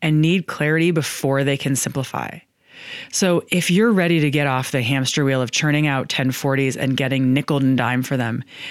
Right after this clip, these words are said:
this is your path out. And here's the deal. These sessions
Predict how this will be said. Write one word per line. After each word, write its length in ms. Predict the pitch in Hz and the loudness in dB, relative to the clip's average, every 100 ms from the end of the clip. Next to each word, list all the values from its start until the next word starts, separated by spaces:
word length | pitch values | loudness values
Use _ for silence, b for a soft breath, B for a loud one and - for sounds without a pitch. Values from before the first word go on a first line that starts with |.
| B - | B -4
this 300 | 165 160 - | -2 -2 -2
is 180 | 202 | 0
your 140 | 160 156 | 0 -2
path 420 | - 135 123 - - | -2 -2 -2 -6 -6
out. 340 | 123 117 - - _ _ - | -6 -6 -10 -14 _ _ 0
And 120 | 190 | 2
here's 380 | 170 175 214 214 | 2 2 2 2
the 120 | 196 | 2
deal. 360 | 170 165 120 - _ B B B B B B | 2 2 -2 -8 _ B B B B B B
These 220 | 196 214 | 2 2
sessions 720 | - 185 175 202 175 151 - | 2 0 2 2 2 0 -2